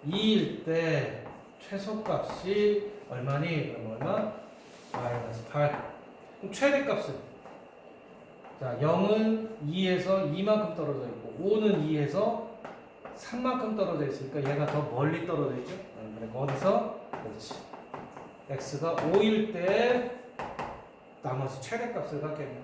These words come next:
X 대신 오 대입하면 삼, 삼 구, 이 구, 십팔. 그래서 팔 빼주면 얼마? 십이 되겠다. 따라서 최소값과 최대값을 더하면 얼마다?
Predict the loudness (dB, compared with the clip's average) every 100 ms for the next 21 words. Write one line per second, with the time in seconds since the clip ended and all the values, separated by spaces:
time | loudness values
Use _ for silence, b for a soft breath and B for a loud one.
0 | -8 -6 -4 0 4 4 6 4 4 0
1 | 0 0 0 -2 -10 -16 -20 -18 -16 -16
2 | -16 -12 -6 -4 0 0 -2 -2 -4 -2
3 | 2 2 2 2 0 -2 -6 -6 -2 -2
4 | -2 -4 -8 -8 -6 -4 -2 -2 -2 -2
5 | 0 2 0 -2 -10 -14 -10 -6 -2 -2
6 | -4 -8 -12 -8 -6 -2 2 4 2 -2
7 | -8 -12 -18 -20 -18 -18 -8 -4 -4 -2
8 | -2 -2 -2 -2 -2 -4 -4 -2 -2 0
9 | 2 2 0 0 0 4 4 4 0